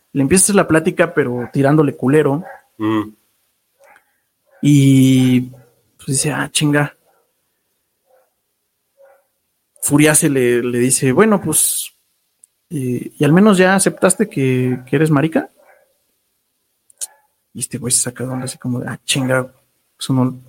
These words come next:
Speaker 1: como
Speaker 2: Ujú.
Speaker 1: que, ¿por qué o qué, no?". Eh, pues,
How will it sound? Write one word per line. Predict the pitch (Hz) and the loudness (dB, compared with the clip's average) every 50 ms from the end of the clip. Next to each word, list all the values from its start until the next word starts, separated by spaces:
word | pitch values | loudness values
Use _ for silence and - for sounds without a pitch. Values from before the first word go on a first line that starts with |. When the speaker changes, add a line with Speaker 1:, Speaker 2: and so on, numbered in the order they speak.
| - - _ _ _ _ | -20 -20 _ _ _ _
Speaker 1:
como | - 104 104 107 | -10 -4 -2 -2
Speaker 2:
Ujú. | 107 | -2
Speaker 1:
que, | 104 104 | -2 -4
¿por | - 127 147 | -10 -10 -4
qué | - 151 165 165 | 0 2 2 2
o | 156 | 2
qué, | - 175 165 | 2 0 2
no?". | 160 156 185 214 - - - _ _ _ _ _ _ _ _ _ _ _ _ _ _ _ _ _ _ _ _ _ _ _ _ _ | 2 2 2 0 -2 -6 -14 _ _ _ _ _ _ _ _ _ _ _ _ _ _ _ _ _ _ _ _ _ _ _ _ _
Eh, | - - 127 113 113 113 - - _ _ | -10 -8 -6 -6 -4 -6 -8 -8 _ _
pues, | - 180 - - - - | -2 -2 0 -2 -2 -8